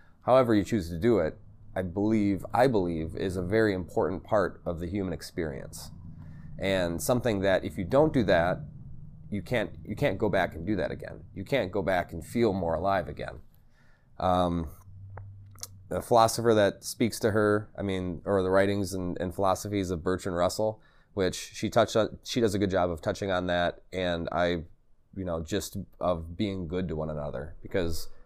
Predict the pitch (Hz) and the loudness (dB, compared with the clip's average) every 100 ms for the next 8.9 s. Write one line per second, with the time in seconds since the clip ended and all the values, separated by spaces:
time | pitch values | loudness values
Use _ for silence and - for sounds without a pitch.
0 | - - - - 98 98 98 107 95 95 | -20 -20 -16 0 4 6 6 4 6 4
1 | 98 98 87 - 85 95 92 98 82 90 | 4 2 -2 -4 0 0 2 -2 0 2
2 | 98 92 76 73 92 95 98 95 87 92 | 4 2 0 -4 0 2 2 2 2 0
3 | 92 87 87 90 85 76 85 92 90 95 | 0 -4 -4 -4 -4 0 0 0 -2 -4
4 | 82 82 73 80 80 69 - - - - | -4 -4 -6 -8 -8 -8 -12 -20 -12 -6
5 | 90 98 101 - 95 101 85 85 80 82 | 0 4 2 0 -4 -2 -2 -2 0 0
6 | 65 - - - - - - - 113 110 | -2 -6 -16 -20 -20 -20 -20 -4 0 0
7 | 98 - 92 - 78 92 - 87 85 85 | 0 0 -2 0 2 2 0 -2 -4 -2
8 | 82 76 78 80 - 76 80 - | -2 -2 -2 -4 -10 -8 -8 -10